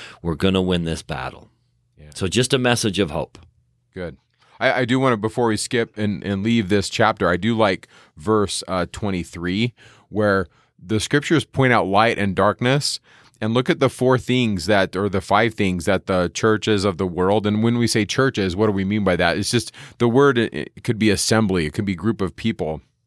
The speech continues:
Speaker 2: But they seek, verse twenty-three, to get gain, which is material possessions, power over the flesh,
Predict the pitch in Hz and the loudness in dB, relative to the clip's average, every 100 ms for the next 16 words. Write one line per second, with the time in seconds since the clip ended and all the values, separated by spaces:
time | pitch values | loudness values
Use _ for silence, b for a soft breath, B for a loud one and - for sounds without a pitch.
0 | _ _ _ _ _ - 98 101 98 - | _ _ _ _ _ -6 0 2 2 2
1 | 117 - - 107 - 107 101 104 101 - | 0 -2 -2 0 2 0 0 0 0 0
2 | 90 87 80 110 117 135 135 - 82 98 | -2 -2 0 0 2 2 0 -6 -4 -2
3 | 87 - B B - 90 107 110 107 104 | -2 -4 B B -10 -2 2 2 2 2
4 | 107 104 113 104 - 110 113 110 98 87 | 2 2 -2 -4 -2 0 2 2 0 -2
5 | 90 - 110 123 139 - | -6 0 2 2 0 -8